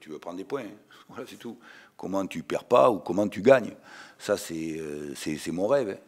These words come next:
absolu. Mais tu sais bien que l'imprévisibilité de, de ce sport, et il est, il est, euh, monstrueux, il est colossal.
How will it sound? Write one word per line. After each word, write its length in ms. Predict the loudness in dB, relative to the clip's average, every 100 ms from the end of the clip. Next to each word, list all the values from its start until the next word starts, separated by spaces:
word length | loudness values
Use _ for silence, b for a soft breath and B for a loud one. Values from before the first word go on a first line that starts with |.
| _ _ _
absolu. 480 | -16 -6 -4 -2 -4 -8 B B B -12
Mais 300 | -6 -4 -4
tu 160 | -4 -4
sais 140 | -2
bien 180 | 0 -2
que 140 | 0
l'imprévisibilité 800 | 0 0 -2 -4 -2 -4 -4 -2
de, 140 | -2 -4
de 160 | -8
ce 140 | -8 -8
sport, 460 | 0 2 2 -2 B B B
et 140 | -6 -6
il 120 | -2
est, 160 | -2 -4
il 200 | -8 -2
est, 160 | -2 -2
euh, 240 | -4 -6
monstrueux, 600 | -8 -10 -8 -4 0 0
il 80 | -4
est 60 | -6
colossal. 520 | -6 -6 -2 -4